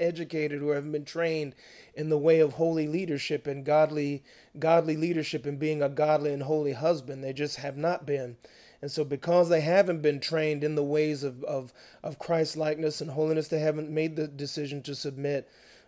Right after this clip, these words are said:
Um, they, they don't love their wives. So he says, "But a disgraceful woman is like cancer in his bones."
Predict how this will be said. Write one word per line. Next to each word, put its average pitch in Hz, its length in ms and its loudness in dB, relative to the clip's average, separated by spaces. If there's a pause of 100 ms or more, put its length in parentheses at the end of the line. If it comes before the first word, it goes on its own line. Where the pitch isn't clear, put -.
(120)
Um, 143 560 2 (1800)
they, 165 340 2
they 165 200 6
don't 170 220 6
love 160 240 2
their 143 160 4
wives. 143 480 0
So 151 360 0 (240)
he 175 140 -2
says, 165 220 -2
"But 170 180 6
a 170 80 4
disgraceful 165 800 0
woman 151 460 2
is 143 200 -4
like 143 300 -2
cancer 175 540 -2
in 165 260 -4
his 147 220 -2
bones." 123 680 -6